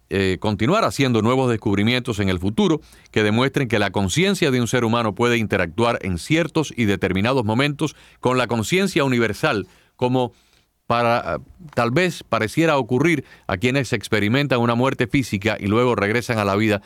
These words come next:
tal como es el caso de Daniel Brinkley. Afortunadamente, el número de científicos contemporáneos que se han dedicado a investigar este tema es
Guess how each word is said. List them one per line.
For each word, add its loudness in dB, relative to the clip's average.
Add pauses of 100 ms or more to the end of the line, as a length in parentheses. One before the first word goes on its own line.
(240)
tal -2
como 0
es -4
el -2
caso -2 (240)
de -2
Daniel 0
Brinkley. -4 (260)
Afortunadamente, 0
el 0
número 2
de 2
científicos -2
contemporáneos 0
que -4
se -4
han -2
dedicado 0
a -2
investigar -2
este -4
tema -2 (360)
es -2